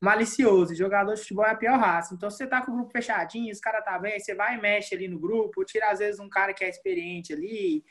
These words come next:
aí vira bagunça. Então, isso aí é coisa pra diretoria, pra Hugo Jorge Bravo, pra Wagner Bueno, fazer a própria gestão, pra não perder o grupo, né?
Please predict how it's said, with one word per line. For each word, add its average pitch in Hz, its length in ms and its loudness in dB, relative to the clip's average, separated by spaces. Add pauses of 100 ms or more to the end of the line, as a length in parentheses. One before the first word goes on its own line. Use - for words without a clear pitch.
(120)
aí 349 340 2
vira 262 240 4
bagunça. 190 440 2
Então, 240 120 -4
isso 254 140 -4
aí 240 80 0
é 262 80 0
coisa 240 300 -4
pra 196 640 0
diretoria, 196 840 -6
pra 185 320 -4
Hugo 185 220 -2
Jorge 160 220 -8
Bravo, 170 400 -4
pra 175 100 -2
Wagner 190 400 -4
Bueno, 180 340 -10 (600)
fazer 208 280 -2
a 196 140 0
própria 190 320 -8
gestão, 185 460 -6
pra 247 120 -2
não 277 120 2
perder 311 340 2
o 285 60 -2
grupo, 214 300 -4
né? 196 140 -4